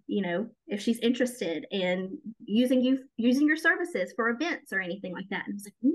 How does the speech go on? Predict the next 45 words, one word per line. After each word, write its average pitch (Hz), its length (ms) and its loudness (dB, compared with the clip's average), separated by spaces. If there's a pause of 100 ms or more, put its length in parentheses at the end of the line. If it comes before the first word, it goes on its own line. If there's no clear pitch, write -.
"No, 208 260 2
that's, - 380 -4 (320)
that's 262 160 0
so 349 140 6
intrusive. 247 720 2
Like, 226 140 0
I 403 60 -2 (160)
can't 208 200 -2
do 190 160 2
that. 208 180 2
I, 349 60 0 (540)
no, 339 360 4
I'm 226 140 4
not 320 240 2
doing 392 300 2
that." 190 200 0 (140)
And 226 340 0
they 226 80 2
were 233 60 2
like, 240 140 0
"Come 415 120 -2
on, 453 220 4
come 453 140 -2 (120)
on, 339 80 0
you 427 100 6
can 415 120 -2 (100)
do 440 140 0
it. 480 100 -6
You 453 140 4
can 466 80 2
do 480 140 4
it." 277 100 -2
And 254 120 -2
so 214 280 0 (600)
I 233 120 2
just 240 280 -4
took 311 120 0
a 254 40 0
deep 277 180 0
breath 262 180 2
and 240 100 2
I 226 40 2
was 226 140 -4
like, 220 220 0 (1160)
"What 233 300 0